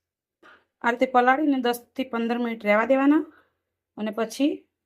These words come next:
આ રીતે પાણી એનું બધું નિતારી દેવાનું, જેથી કરીને કારેલાનું શાક આપણને બિલકુલ કડવું નહીં લાગે. તો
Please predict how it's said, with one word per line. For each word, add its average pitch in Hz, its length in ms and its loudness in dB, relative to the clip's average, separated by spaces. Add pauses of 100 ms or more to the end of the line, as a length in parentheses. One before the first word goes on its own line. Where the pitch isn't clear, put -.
(160)
આ 220 120 -2
રીતે 220 220 -4 (180)
પાણી 220 320 0
એનું 208 160 -2
બધું 214 280 -2 (500)
નિતારી 190 400 -2
દેવાનું, 165 340 -6 (320)
જેથી 196 260 -10
કરીને 226 240 -2 (480)
કારેલાનું 208 420 0
શાક 202 200 -4
આપણને 208 260 -6 (100)
બિલકુલ 196 380 -8
કડવું 175 260 -2 (360)
નહીં 190 220 -2
લાગે. 151 220 -10 (3250)
તો 233 80 -16